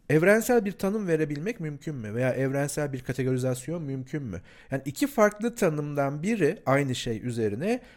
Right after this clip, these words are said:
yanılma durumunda mıdır? Ya tanımlama üzerinden bahs-, bakın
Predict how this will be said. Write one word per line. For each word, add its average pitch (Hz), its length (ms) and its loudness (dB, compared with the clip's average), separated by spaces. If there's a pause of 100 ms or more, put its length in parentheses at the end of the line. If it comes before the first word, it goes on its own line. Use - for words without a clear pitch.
(140)
yanılma 190 520 2
durumunda 131 480 0
mıdır? - 500 -10 (580)
Ya 151 100 0
tanımlama 190 680 4
üzerinden 113 540 0
bahs-, 98 260 -4
bakın 127 240 -2